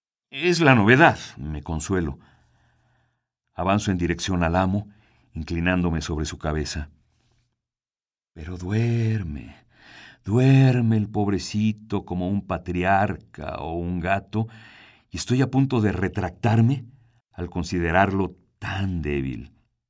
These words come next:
"Fuera prejuicios", exclamo, sacudiendo un brazo, y bebiéndome las lágrimas me descuelgo por el balcón. Un vientecillo risueño y fresco mece los árboles.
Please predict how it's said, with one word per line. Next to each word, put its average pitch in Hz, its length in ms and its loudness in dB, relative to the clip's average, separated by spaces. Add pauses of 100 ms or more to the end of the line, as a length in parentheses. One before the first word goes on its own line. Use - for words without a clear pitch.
(1300)
"Fuera 262 300 4
prejuicios", - 680 4
exclamo, 151 560 4 (180)
sacudiendo 120 560 6
un 113 80 6
brazo, 90 380 -2 (680)
y 98 120 -6
bebiéndome 101 720 4
las 80 220 -4
lágrimas 92 600 0
me 80 140 -4
descuelgo - 720 -6
por - 180 -10
el 107 120 -10
balcón. 98 720 2 (2250)
Un 143 120 -6
vientecillo 123 580 2
risueño 95 480 -2
y 85 40 -2
fresco 92 520 -6 (600)
mece 92 260 -6
los 78 180 -6
árboles. 69 520 -8